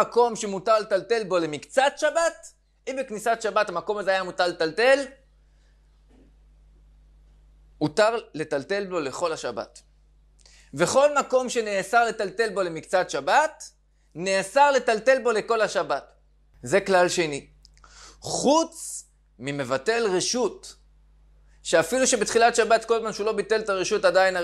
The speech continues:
החצר הייתה אסורה בטלטול, כי זה היה, היה רשות לא שרק של אחד, אלא רשות של כמה, לפחות של שניים. אבל אם ביטלו את הרשות במהלך השבת, ועכשיו הכל הפך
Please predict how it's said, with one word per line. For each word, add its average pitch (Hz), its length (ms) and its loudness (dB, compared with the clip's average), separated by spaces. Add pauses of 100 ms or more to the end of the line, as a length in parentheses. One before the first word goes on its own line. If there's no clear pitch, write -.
החצר 156 500 2
הייתה 170 300 6
אסורה 165 280 2
בטלטול, 160 720 -2 (640)
כי 131 80 -8
זה 139 140 6
היה, 151 160 4
היה 156 140 6
רשות 156 320 -2
לא 143 260 -2
שרק 143 320 2
של 135 220 -2
אחד, 139 240 2
אלא 123 120 0
רשות 117 280 -4
של 123 180 -6
כמה, 156 340 0 (580)
לפחות 120 260 -4
של 113 100 -8
שניים. 139 340 -4 (680)
אבל 107 180 -4
אם 139 540 0 (600)
ביטלו 147 500 -2
את - 100 0
הרשות 123 360 -2
במהלך 110 400 -2
השבת, 208 500 2
ועכשיו 147 280 -2
הכל 156 220 2
הפך 156 220 0